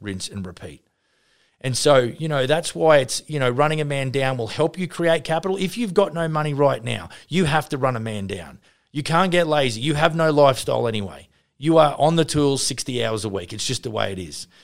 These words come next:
Um, but I, I would love you to sort of think about, to sit back, and this is what a lot of people don't do, is they don't do a strategic plan. They don't talk about twelve months in advance. They don't then talk about what I've got to do quarter by quarter and month by month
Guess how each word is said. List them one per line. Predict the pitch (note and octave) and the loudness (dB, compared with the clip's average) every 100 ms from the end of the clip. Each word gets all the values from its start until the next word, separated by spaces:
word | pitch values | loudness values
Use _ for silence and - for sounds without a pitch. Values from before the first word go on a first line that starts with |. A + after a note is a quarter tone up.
| _ _ B2 | _ _ -6
Um, | B2 A#2+ G#2 | -4 -6 -6
but | C#3 | 0
I, | C#3+ | 0
I | C#3+ C#3 | 2 2
would | C#3+ C#3+ | 4 2
love | C3+ D#3+ | 4 4
you | E3+ | 2
to | E3 | -2
sort | - D#3 | 0 -2
of | C#3 | 0
think | D#3+ F3 | -2 -4
about, | C#3+ C#3+ B2+ B2 | -2 0 0 -2
to | |
sit | B2+ - G#3 G#3+ | -4 -2 -4 -2
back, | C#3 C3 | -2 -2
and | C3+ | -4
this | F3+ F3+ | -4 -4
is | D#3 - | -6 -8
what | A3 D3 C#3 | -12 -2 -2
a | |
lot | B2+ C#3 | 2 2
of | C3+ | 2
people | C#3+ A#2+ | -2 -6
don't | A#2+ B2+ C#3+ | -4 -4 -4
do, | C3 A#2 | -4 -4
is | G#2+ | -2
they | C3+ | -2
don't | D3 D#3+ - - _ B2 | 0 -2 -4 -18 _ -8
do | A#2 E3+ | 2 2
a | E3 | 2
strategic | - C3 C3 A#2+ A2 - | -2 -8 -8 -6 -8 -10
plan. | B2+ G#2+ G#2 | -8 -6 -2
They | B2 | -2
don't | C#3+ | -2
talk | - D3+ E3 | -2 -2 -2
about | D#3 C3+ A#2+ | 0 0 -2
twelve | - C3 A#2+ | -2 -2 0
months | A2+ A2+ | -2 -6
in | B2 | -6
advance. | A2 G2 G#2 E2+ - - - - | -8 -6 -8 -8 -12 -14 -20 -4
They | D#3+ | -2
don't | D#3 C#3 | 0 -2
then | D3 | -4
talk | - D#3+ E3 | -2 0 0
about | D3+ C#3+ B2 | 2 0 2
what | B2+ D3+ | 6 8
I've | D3+ | 8
got | C3 | 6
to | C3+ | 0
do | B2+ B2+ | 0 -4
quarter | A2+ D3+ D3+ | -4 0 0
by | C#3+ C#3 | 2 0
quarter | C3 C#3 C3+ A#2+ | 0 -2 0 0
and | A#2 | 0
month | B2+ B2 | -2 -4
by | - A2+ | -6 -4
month | B2 F3 D3 D3 | 0 0 0 -4